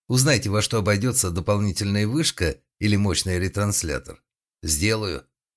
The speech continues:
"Что там у вас? Зачем искали?" Она выжидательно обернулась на Степана.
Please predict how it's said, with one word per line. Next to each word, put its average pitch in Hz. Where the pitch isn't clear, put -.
"Что -
там 95
у 78
вас? -
Зачем 131
искали?" -
Она 127
выжидательно 104
обернулась 82
на 80
Степана. -